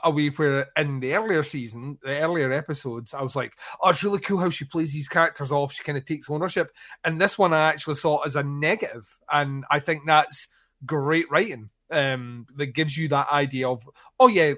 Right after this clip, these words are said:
in this scenario, those qualities are brilliant and they can be seen as playful, quirky, and they get the job done."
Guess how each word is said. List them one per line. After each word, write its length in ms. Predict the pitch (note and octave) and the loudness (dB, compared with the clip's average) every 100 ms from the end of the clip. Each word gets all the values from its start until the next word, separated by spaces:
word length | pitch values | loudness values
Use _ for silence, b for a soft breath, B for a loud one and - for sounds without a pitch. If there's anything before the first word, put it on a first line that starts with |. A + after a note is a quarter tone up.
| - | -2
in 160 | D#3 C#3 | -4 -2
this 180 | G3 | -2
scenario, 600 | - A3+ A3 A#3 B3+ G#3+ _ | -2 0 0 0 -2 -4 _
those 180 | D#3 F#3 | -6 -4
qualities 480 | - E3+ C#3+ A#2 A2 | 0 0 0 -4 -14
are 80 | G2 | -16
brilliant 600 | - C#3+ E3+ C3+ G#2+ - | -6 -2 0 -2 -6 -14
and 200 | B2+ B2 | -14 -12
they 60 | A2+ | -14
can 140 | - | -14
be 60 | A#2 | -14
seen 160 | - B2 | -12 -12
as 100 | - | -10
playful, 420 | D3+ C#3+ C#3+ C3 | -6 -4 -4 -6
quirky, 600 | D#3+ C#3+ - C3+ C3+ C3 | -6 -6 -4 -4 -2 -4
and 260 | A2 A#2+ A#2+ | -6 -14 -14
they 100 | B2 | -10
get 180 | C#3 - | -8 -10
the 60 | A#2 | -8
job 260 | B2 A#2+ | -6 -6
done." 240 | B2+ A2+ | -6 -8